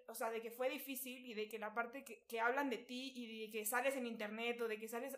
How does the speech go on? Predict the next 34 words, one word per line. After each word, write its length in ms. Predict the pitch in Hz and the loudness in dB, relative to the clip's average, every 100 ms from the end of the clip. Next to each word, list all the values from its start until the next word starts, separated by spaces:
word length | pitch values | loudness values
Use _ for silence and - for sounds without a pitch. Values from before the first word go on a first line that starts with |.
| - | -4
a 100 | 214 | -4
veces 220 | 214 240 | -2 -4
en 100 | 240 | -4
una 120 | 226 233 | -2 -2
entrevista 600 | 220 220 240 - 226 226 - - _ | -2 -4 -4 4 4 4 -6 -20 _
o 100 | 240 | 4
así, 420 | 233 262 294 320 - - | 4 4 0 0 -6 -2
no 160 | 269 285 | 2 4
fue 160 | 311 | 2
tanto 500 | 311 285 285 320 381 370 - - | 4 0 2 0 0 0 -20 -4
como 200 | 254 240 | 2 4
lo 140 | 226 | 4
que 80 | 233 | 4
me 100 | 226 | -4
enseñó 420 | 214 214 220 214 | -6 -6 -4 0
él, 240 | 220 202 202 | 0 0 0
¿no? 200 | 233 247 | -2 -2
Como 240 | 226 220 | -4 -4
lo 100 | 214 | -4
que 100 | 214 | -4
me, 200 | 214 208 | -6 -8
lo 160 | 226 226 | -4 -2
que 100 | 233 | 0
me 80 | 220 | -4
enseñó 280 | 214 214 226 | -8 -4 -2
a, 140 | - | -2
me 360 | 226 220 208 220 | -4 -10 -8 -8
enseñó 260 | 220 226 240 | -6 -4 -2
a 40 | |
sobrellevar 500 | 285 262 208 202 214 | 2 4 4 2 2
las 200 | 226 - | 0 0
cosas, 440 | 240 240 226 208 208 | 2 2 2 0 0
a 60 | |
saber 400 | 208 208 226 226 | -4 -2 -2 -4